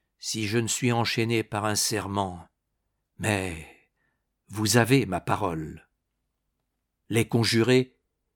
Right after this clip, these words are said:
étonnés de la simplicité, de l'assurance et de la noblesse qui éclataient dans les paroles et l'attitude du chevalier, s'inclinèrent. Ragasthens, avec une sorte de mélancolie douloureuse,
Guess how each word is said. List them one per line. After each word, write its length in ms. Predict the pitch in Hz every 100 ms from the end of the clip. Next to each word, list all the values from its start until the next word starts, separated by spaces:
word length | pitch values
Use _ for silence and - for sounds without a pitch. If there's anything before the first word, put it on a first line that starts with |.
| _ -
étonnés 500 | 135 - 135 156 165
de 120 | 120
la 160 | 123
simplicité, 1120 | 117 - 143 139 120 117 - 135 - 113 90 85
de 100 | 90
l'assurance 1000 | 101 117 - - 147 160 120 - - - - - - -
et 100 | 98
de 100 | 110
la 160 | 123 135
noblesse 560 | 147 156 170 165 -
qui 200 | - 127
éclataient 480 | 123 131 131 131 143
dans 120 | 117
les 140 | 113 110
paroles 420 | - 113 131 110
et 60 | 107
l'attitude 600 | 107 - 117 - 110 104
du 200 | 98 92
chevalier, 720 | - 104 113 123 139 143 139 _ _ _ _ _
s'inclinèrent. 1200 | - - 107 - 104 87 80 76 71 73 - _ _ _ _ _ _ _ -
Ragasthens, 960 | 123 120 143 - 165 160 135 - - _ _ _ _ _ _ -
avec 260 | 120 143
une 160 | 170 170
sorte 360 | - 180 175 139
de 120 | 139
mélancolie 640 | 131 131 135 135 127 127
douloureuse, 840 | 113 120 120 120 151 160 131 117